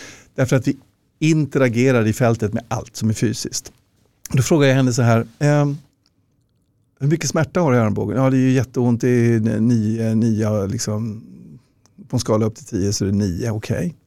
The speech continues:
"Eh, vill du bli av med smärtan?" "Absolut, okej." "Okej, eh, vill du bli av med den på tolv sekunder?" "Nej men, men sluta", sa hon, "är du inte klok? Vad är du löjlig?"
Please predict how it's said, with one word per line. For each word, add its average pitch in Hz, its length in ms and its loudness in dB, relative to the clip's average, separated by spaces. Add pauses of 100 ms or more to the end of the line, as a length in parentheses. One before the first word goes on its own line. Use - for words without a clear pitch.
(720)
"Eh, 123 380 2
vill 127 100 2
du 123 60 0
bli 123 100 2
av 156 120 2
med - 80 -4
smärtan?" - 440 -6 (240)
"Absolut, - 920 -2
okej." 127 400 -6 (680)
"Okej, 143 360 -2 (420)
eh, 139 300 2
vill 147 120 2
du 143 40 0
bli 151 120 2
av 180 120 2
med 160 100 0
den 139 80 0
på 131 80 -6
tolv 127 200 0
sekunder?" 120 480 -4 (1080)
"Nej - 80 -14
men, - 100 -8 (720)
men - 100 -18
sluta", - 760 -4
sa - 160 -6
hon, - 100 -10
"är 139 40 -4
du 135 60 0
inte 117 140 -6
klok? - 560 -4
Vad 135 220 -4
är 131 40 4
du 127 80 2
löjlig?" 139 720 -2